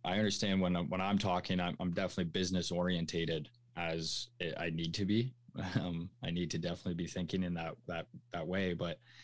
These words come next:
definitely I, I hope that this does take it, take, uh, I think there's a big impact here on the future of agriculture and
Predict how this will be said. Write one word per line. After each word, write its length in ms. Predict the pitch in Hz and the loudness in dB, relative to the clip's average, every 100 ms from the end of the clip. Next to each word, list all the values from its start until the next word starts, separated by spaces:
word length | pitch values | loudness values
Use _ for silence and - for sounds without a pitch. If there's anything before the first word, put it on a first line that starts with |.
| - - - | -20 -16 -2
definitely 460 | 104 120 127 110 | -2 0 2 4
I, 140 | 95 90 92 | 4 0 -2
I 80 | |
hope 260 | 85 101 95 | 0 2 2
that 200 | 95 82 | 0 2
this 180 | 90 - | 0 0
does 280 | 92 87 - | 0 0 0
take 300 | 92 80 82 | -2 -2 -2
it, 160 | 85 - | -6 -6
take, 380 | - 82 - - - | -4 -4 -6 -14 -6
uh, 300 | 87 85 80 | -2 -2 -2
I 100 | 87 | 0
think 180 | 92 85 | 0 2
there's 180 | 92 90 | 0 0
a 60 | 82 | 0
big 220 | 90 80 | -2 0
impact 480 | 90 92 98 101 - | 2 2 2 -2 0
here 280 | 101 107 113 | 2 2 2
on 280 | 87 85 78 | 2 0 -2
the 100 | 80 | -2
future 360 | - 90 - | 0 0 0
of 80 | 85 | -2
agriculture 760 | 82 87 92 - 101 - 120 104 | 0 0 -2 0 0 0 0 2
and 200 | 82 | 0